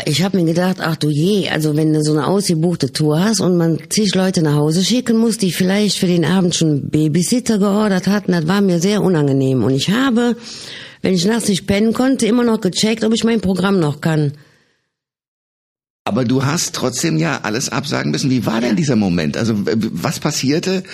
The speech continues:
Speaker 2: dass du sagen musstest, so, also jetzt geht's nun wirklich nicht?
Speaker 1: Also ich hab gedacht, ich will eigentlich nicht, dass das gar nicht mehr geht, aber ich muss wohl. Also es ging nicht anders.
Speaker 2: Was haben die Ärzte gesagt? Haben die gesagt, "Frau Köster, kommen Sie mal runter, Tournee können Sie vergessen", oder wie?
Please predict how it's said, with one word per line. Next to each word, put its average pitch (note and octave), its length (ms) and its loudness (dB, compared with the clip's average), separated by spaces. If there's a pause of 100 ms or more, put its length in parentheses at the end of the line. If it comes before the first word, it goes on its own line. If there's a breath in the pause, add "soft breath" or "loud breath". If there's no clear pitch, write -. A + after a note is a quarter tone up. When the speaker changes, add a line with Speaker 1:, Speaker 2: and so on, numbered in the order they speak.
(180 loud breath)
Speaker 2:
dass - 160 -8
du C#3 60 -2
sagen C3 260 0
musstest, C3+ 240 -2
so, B2 80 0
also D3+ 160 2
jetzt G3 320 -2
geht's E3+ 240 0
nun E3 180 2
wirklich C#3 360 0
nicht? - 400 -8 (760)
Speaker 1:
Also E3 200 0
ich D3 280 0
hab A3 160 -4
gedacht, A3 340 -2
ich E3+ 220 -2
will C#4 240 2
eigentlich F3 460 0
nicht, F#3 240 0
dass E3 80 0
das D#3+ 200 -2
gar F3 220 0
nicht D3 200 0
mehr C#3+ 120 0
geht, D3+ 460 0
aber F3 240 0
ich D#3 120 2
muss A#3+ 300 2
wohl. D3+ 360 2 (1040)
Also D#3+ 200 -2
es D3 80 -12
ging A#3 180 0
nicht D3+ 180 0
anders. C#3 560 -2
Speaker 2:
Was A2 140 -10
haben A#2+ 100 0
die G2+ 80 2
Ärzte D#2 340 -2
gesagt? D#3 460 -2
Haben A#2 140 0
die A#2+ 120 -2
gesagt, B2 260 -2
"Frau A2 140 -2
Köster, A2 300 0
kommen C3 160 2
Sie B2 60 2
mal G2+ 100 4
runter, A2 380 2
Tournee A2 260 2
können A2 160 2
Sie G#2 80 0
vergessen", E2 500 -2
oder D#3+ 160 0
wie? D2+ 200 -4